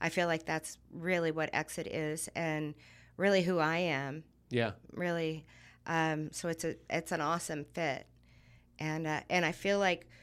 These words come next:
Speaker 1: likeness attracts. And so
Speaker 2: For sure.
Speaker 1: you just naturally attract that, you know, those types of folks. So, it's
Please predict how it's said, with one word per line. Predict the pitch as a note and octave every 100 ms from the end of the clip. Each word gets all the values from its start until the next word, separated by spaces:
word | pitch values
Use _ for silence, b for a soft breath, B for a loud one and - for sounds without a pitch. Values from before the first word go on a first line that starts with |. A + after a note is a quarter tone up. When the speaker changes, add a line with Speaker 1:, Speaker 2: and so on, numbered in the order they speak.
| B B B B B B B -
Speaker 1:
likeness | G3 G3 F#3 F#3 F3+ -
attracts. | E3 - F#3+ - - - - B B B -
And | F3 F3
so | - F3 E3+
Speaker 2:
For | D#3+
sure. | G#2 F#2 B B -
Speaker 1:
you | F3+
just | F3+ F#3 E3+
naturally | F3+ E3 F3+ - F3+ E3
attract | D#3 - F#3+ F3+ - - - -
that, | E3 D#3+ - - - - -
you | - E3
know, | D#3 D3 D3
those | F#3 F3 F3
types | F3+ D#3+ -
of | -
folks. | - D#3+ - - - - - -
So, | - D#3 D3+ D3+ - - - - - - - _
it's | -